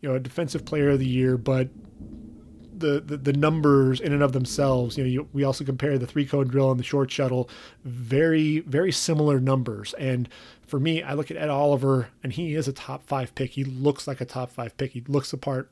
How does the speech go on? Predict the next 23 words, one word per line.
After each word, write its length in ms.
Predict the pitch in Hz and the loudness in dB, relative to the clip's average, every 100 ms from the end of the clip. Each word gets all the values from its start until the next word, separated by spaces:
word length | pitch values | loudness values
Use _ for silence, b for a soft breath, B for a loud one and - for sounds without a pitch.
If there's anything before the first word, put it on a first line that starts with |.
| - | 0
feels 240 | 151 131 | 2 2
the 60 | 131 | 0
part. 320 | - 135 131 B B B B | -2 -4 -4 B B B B
And, 280 | 131 127 | -4 0
uh, 280 | 131 127 127 | 2 2 2
you 60 | 151 | 0
know, 80 | 131 | 0
I 20 | |
think 140 | 135 | -2
that'd 160 | 131 131 | -4 -2
be 100 | 131 | 0
a 40 | |
nice 260 | 127 127 117 | 0 -2 -4
pick 280 | - 139 - | -4 -4 -2
for 140 | 131 | -6
Tampa 420 | 123 - 139 131 | -6 -4 -4 -2
there 320 | 113 127 127 123 | -2 -2 -2 -6
at 140 | 135 | -6
number 220 | 135 123 | -4 -4
five, 520 | 113 139 131 123 123 - B B B | -4 0 0 2 -2 -4 B B B
um, 360 | 127 120 120 117 _ | -8 -6 -8 -12 _
teaming 480 | - 165 151 143 135 | -8 -2 -2 0 0
with 420 | 147 143 135 - | 2 2 0 -6